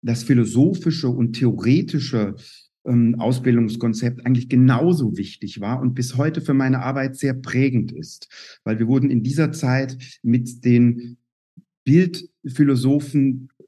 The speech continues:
ähm, wie zum Beispiel Willem Flusser, Jean Baudrillard, wurden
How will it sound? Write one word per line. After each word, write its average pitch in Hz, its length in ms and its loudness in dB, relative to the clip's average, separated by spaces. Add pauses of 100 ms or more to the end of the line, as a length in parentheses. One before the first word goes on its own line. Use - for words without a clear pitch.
ähm, 127 400 4
wie 123 120 -4
zum 127 120 0
Beispiel 120 420 0
Willem 131 260 6
Flusser, 165 580 2 (320)
Jean 139 260 0
Baudrillard, 127 760 2 (600)
wurden 156 680 2